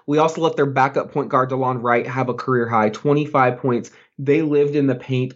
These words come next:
all night long. We could not get a stop to save our lives. And that's really where,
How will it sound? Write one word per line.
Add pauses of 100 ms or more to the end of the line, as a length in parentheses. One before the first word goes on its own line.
all
night
long.
We
could
not
get
a
stop (460)
to
save
our
lives.
And
that's
really
where,